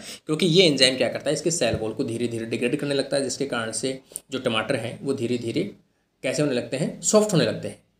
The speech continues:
सॉफ्ट का मतलब धीरे धीरे पिलपिले होने लगते हैं और कुछ टाइम के बाद में वो उनके सेल वॉल डिग्रेड हो जाएगी और वो सड़ने लगते हैं।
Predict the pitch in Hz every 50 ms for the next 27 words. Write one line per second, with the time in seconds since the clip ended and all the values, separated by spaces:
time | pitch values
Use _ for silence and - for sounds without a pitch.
0 | _ _ _ - - 143 139 139 - 135 117 110 104 107 123 127 120 123 120 117
1 | 123 - 135 123 123 120 113 120 123 120 123 117 113 110 107 104 - 117 110 139
2 | 208 202 - _ _ _ _ - 127 120 117 117 - - 226 214 208 - - 123
3 | 127 127 120 139 120 110 107 107 123 127 139 147 135 165 190 170 131 - 139 -
4 | - 113 110 110 113 110 113 113 139 160 156 156 156 151 143 135 135 135 156 147
5 | 127 123 120 143 165 - 143 113 113 107 104 104 101 - _ - 107 -